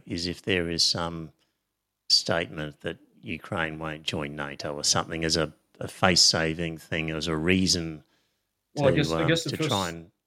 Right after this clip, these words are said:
Speaker 2: first have to,
Speaker 1: Mm.
Speaker 2: you know, stop shelling and, and maybe
Speaker 1: Yes.
Speaker 2: cease and talk. 'Cause, again, the, uh, the peace talks that were announced, and, uh, was it yesterday or today? I don't, I don't understand anymore. It's like, you know, it's been,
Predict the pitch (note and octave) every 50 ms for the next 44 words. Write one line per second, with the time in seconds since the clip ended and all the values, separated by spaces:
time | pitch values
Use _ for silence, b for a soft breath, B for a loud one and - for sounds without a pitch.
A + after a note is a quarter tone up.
0 | _ _ _ _ _ _ _ - - - C#3+ C3+ C3+ - - - C3 B2+ B2+ -
1 | - B2 A2+ G#2+ G#2 G2+ F2+ E2+ E2 G#2+ F#2+ - - - - B2 E2 - - -
2 | A2+ A2 A2 G#2+ G#2+ G#2+ G#2 G#2 G#2 G#2 G#2 G#2+ G#2 G2+ G2+ G#2 G2+ G2+ G2+ G2+
3 | G2+ G#2 G2+ - - - - - G#2+ G2+ G#2 - G#2+ G#2+ G#2 - D#3 D#3 B2+ -
4 | - - C#3+ C3+ b b b b b _ - B2+ C3 F3 D#3+ B2+ A#2+ B2 C3 B2+
5 | A#2 A#2 - _ _ _ _ _ _ - A#2+ A#2+ A#2+ A2 G#2 B2+ C3+ C3 - G#3
6 | G#3 - - - - C#3 C3 C3 - - B2 A2+ A2+ B2+ C3 B2 A#2 A2 G#2+ G#2+
7 | G2 F#2+ G2+ G2+ G#2 G#2 - - - - A2 G#2 G#2 G#2 G#2 G#2 G#2 G2+ - G2
8 | G2 F#2+ F#2+ F#2+ F#2+ G2 G2+ F#2+ F#2+ F#2 F2+ F2+ - - - _ _ _ _ _
9 | _ - D#3+ C3 C3 A2+ - - D3+ C#3 - - - G#2 G2+ G2+ - A2 G#2 G2+
10 | - - - C3+ C3 C3 D3 D3+ C#3 B2 A#2+ A#2 G#2 - _ _ _ _ _ _
11 | _ _ _ _ _ _ _ _ - - - - - A#2+ G#2+ G#2+ G#2 - - A#2+
12 | A2+ A2 A2 G#2+ G2+ G2+ G#2 G#2 G2+ A2+ B2 A#2+ - - B2+ A2+ G#2+ G#2 G#2 -
13 | G#2+ G2+ F2+ G2+ G#2 - - A#2 G#2+ G#2 G2+ G2+